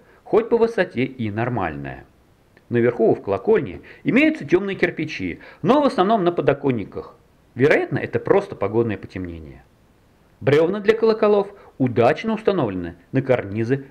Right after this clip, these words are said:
вверху колонн. Восемнадцатое. Церковь святых Косьмы и Демьяна, город Калуга. Ориентация алтаря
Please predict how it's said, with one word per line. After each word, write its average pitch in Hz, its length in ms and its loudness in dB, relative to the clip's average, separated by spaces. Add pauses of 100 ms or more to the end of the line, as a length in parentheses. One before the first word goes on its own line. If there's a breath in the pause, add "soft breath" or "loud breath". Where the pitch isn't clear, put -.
вверху 113 420 -4
колонн. 78 400 -6 (1200)
Восемнадцатое. 175 720 -2 (480 loud breath)
Церковь 294 300 0
святых 139 320 -4
Косьмы 117 300 -2
и 107 40 -4
Демьяна, 131 560 -6 (220)
город 107 320 -4
Калуга. 90 460 -2 (920 soft breath)
Ориентация 147 600 2
алтаря 190 480 2